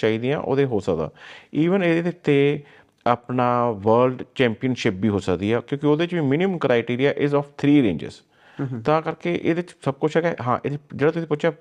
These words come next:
Speaker 1: ਬੱਕਰੀਆਂ, ਬਾਕੀਆਂ ਤੋਂ ਕੀ ਵੱਖਰਾ, ਇਹਦੇ 'ਚ ਇਹ ਵੱਖਰਾ ਹੈਗਾ,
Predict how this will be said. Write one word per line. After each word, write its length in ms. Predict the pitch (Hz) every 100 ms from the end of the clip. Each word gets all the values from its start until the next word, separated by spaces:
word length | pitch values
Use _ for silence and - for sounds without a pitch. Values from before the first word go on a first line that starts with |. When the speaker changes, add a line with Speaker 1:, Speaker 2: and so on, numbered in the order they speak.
| -
Speaker 1:
ਬੱਕਰੀਆਂ, 400 | 104 - 151 151
ਬਾਕੀਆਂ 380 | 104 104 - 151
ਤੋਂ 80 | 151
ਕੀ 120 | 139
ਵੱਖਰਾ, 420 | 117 - 117 - _ _ - - - - _ _ 156
ਇਹਦੇ 160 | 180
'ਚ 100 | 196
ਇਹ 140 | 170 190
ਵੱਖਰਾ 320 | 156 139 131
ਹੈਗਾ, 340 | 123 127 160